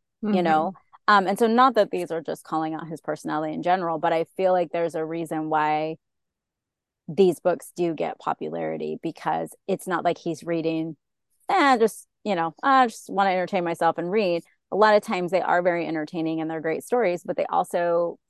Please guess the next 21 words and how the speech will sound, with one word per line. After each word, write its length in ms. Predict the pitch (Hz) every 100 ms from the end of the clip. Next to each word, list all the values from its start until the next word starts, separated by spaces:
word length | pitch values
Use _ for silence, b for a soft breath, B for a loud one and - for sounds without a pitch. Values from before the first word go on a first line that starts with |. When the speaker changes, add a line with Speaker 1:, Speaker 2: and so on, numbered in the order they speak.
| -
Speaker 1:
it'll 260 | 202 180 175
resonate 460 | 170 165 165 151
with 120 | - -
you. 280 | - - -
And 120 | 185
I 260 | 165 165 165
Speaker 2:
Mm-hmm. 360 | 247 185 180 165
Speaker 1:
feel 140 | 180
like 280 | 175 165 - _ _ _
this, 440 | 156 196 190 - - _ _ -
that 240 | 190 180 -
Almond 580 | 180 185 180 160 160 147
really 480 | 185 180 165 160 - _ _ -
resonated 520 | 180 190 170 175 165 - _ _ _ _ _ _ -
with 200 | 180 -
me, 580 | 226 302 202 175 175 - _ _ _ -
um, 420 | 190 180 160 160 -
but 220 | 233 160 - - 170
differently 380 | 269 285 262 269
from 180 | 262
you, 320 | 277 226 160